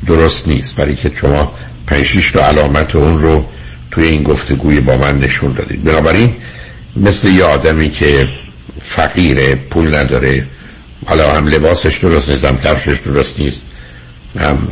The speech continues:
اجاره خونش درست نیست، هم آب و برق خونش قطع شده، یعنی ممکنه اینا با فرض کن یه میلیون تومن یا دو میلیون تومن بتونه پر بشه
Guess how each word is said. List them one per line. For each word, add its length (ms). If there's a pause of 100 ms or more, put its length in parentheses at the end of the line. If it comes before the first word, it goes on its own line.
اجاره 360
خونش 300
درست 280
نیست، 140
هم 240 (220)
آب 120
و 100
برق 420 (160)
خونش 340
قطع 280
شده، 300 (420)
یعنی 360 (220)
ممکنه 680
اینا 400 (320)
با 160
فرض 340
کن 260 (340)
یه 120
میلیون 420
تومن 340
یا 100
دو 160
میلیون 400
تومن 440 (640)
بتونه 340 (340)
پر 160
بشه 380